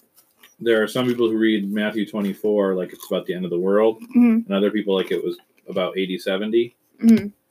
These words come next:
Speaker 1: The same is actually true for Revelation. There are some people who think that Revelation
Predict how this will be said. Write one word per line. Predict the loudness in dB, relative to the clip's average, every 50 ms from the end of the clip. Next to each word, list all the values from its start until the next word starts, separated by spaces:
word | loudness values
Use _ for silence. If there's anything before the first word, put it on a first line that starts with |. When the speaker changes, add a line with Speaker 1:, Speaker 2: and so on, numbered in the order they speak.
| _ _ _ _ -4
Speaker 1:
The | -4 -4
same | -2 0 0 0 2 4 4 4
is | 4 4 4
actually | 4 2 2 2 0 0 0
true | 0 0 0 0 2
for | 2 0 0
Revelation. | 0 0 -2 -2 -2 -4 -4 -4 -6 -12 -20 _ _ -20 _ _ -20 _ _ _ -16 -16 -16 -16 -16 _ -20 -20 _ -20 -20 -18 -18 -20 -20 -20 -20 _ _ 2
There | 4 4 4
are | 4 4 4 2 2
some | 0 0 0 0 0
people | 0 0 0 0 2 2 2 2 2 0 -2 -6 _ _ _ _ _ _ -20 -20 _ _ _ _ _ _ _ _ _ _ _ _ 2
who | 4 4
think | 4 4 0 -2 -2 0 0
that | 0 2 4
Revelation | 4 2 4 2 2 2 4 4 4 4 2 -2 -6 -6 -4 -4 -6 -8 -10